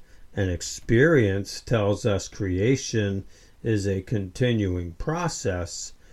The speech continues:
then God cannot be perfect. For God to be perfect, creation would have to cease.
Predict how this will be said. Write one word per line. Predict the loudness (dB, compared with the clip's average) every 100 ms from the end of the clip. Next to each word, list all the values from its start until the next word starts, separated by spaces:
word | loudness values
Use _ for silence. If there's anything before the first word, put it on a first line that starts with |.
| -20 -16 -2
then | 0 2
God | 2 4 2 0
cannot | 0 2 2 0 -4 -4
be | -4
perfect. | 2 6 8 8 4 -6 -10 -18
For | -4 -4 -4
God | -2 2 4 4 4
to | 2
be | 4 4
perfect, | 4 4 2 -4 -4 -6 -10
creation | -4 -2 2 2 2 2 2 4
would | 4 2
have | 2 2 0 -2 -12
to | -4 -4
cease. | -4 -6 2 2 2 -6 -12 -12